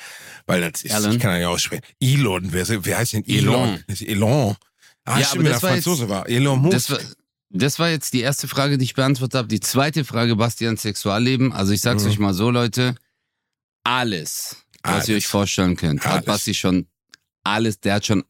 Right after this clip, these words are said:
Speaker 1: Alles.
Speaker 2: alles geflext gemacht.
Speaker 1: Alles.
Speaker 2: Also Basic Sex, äh, und
Speaker 1: Gibt's bei
Speaker 2: dazu
Speaker 1: mir
Speaker 2: zähl
Speaker 1: gar
Speaker 2: ich
Speaker 1: nicht.
Speaker 2: auch, also Fifty Shades of Grey
Speaker 1: Ach.
Speaker 2: heißt bei Basti, <laughs> „Hallo, lass das mal die Kinder gucken.“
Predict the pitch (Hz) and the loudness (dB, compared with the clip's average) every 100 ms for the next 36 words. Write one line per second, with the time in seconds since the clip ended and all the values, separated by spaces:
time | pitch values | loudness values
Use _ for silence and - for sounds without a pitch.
0 | _ - 90 113 110 107 - 92 - - | _ -2 0 2 0 -4 -4 -4 -2 0
1 | 107 113 - - - 90 87 80 73 - | 0 0 -4 -8 -2 0 2 0 -2 -4
2 | - _ _ _ _ - 101 92 107 95 | -10 _ _ _ _ -4 0 2 2 0
3 | 92 _ _ _ _ _ _ - 85 80 | -6 _ _ _ _ _ _ -8 -2 0
4 | 147 139 143 - 127 104 - - - - | 0 -2 -4 -2 -2 -2 -4 -8 -10 -14
5 | _ _ _ _ _ 90 90 82 92 95 | _ _ _ _ _ -2 -2 0 0 0
6 | 117 98 92 90 87 107 101 - 98 98 | 0 0 2 2 2 0 0 0 0 0
7 | - - _ _ 95 92 104 104 - 151 | -4 -14 _ _ -6 -2 0 0 0 0
8 | 139 - 135 127 95 104 123 156 170 - | 0 0 0 -2 -2 0 0 -2 -6 -10
9 | - - - 73 82 104 - 107 104 - | -10 -8 -6 -4 0 -2 0 0 0 -4
10 | - - 117 117 123 120 - 107 127 - | -8 0 0 0 0 0 0 0 -2 -2
11 | 107 117 117 - 107 107 98 101 95 - | 0 2 0 -2 -4 -2 0 0 0 2
12 | 113 107 87 - | 0 0 -2 -2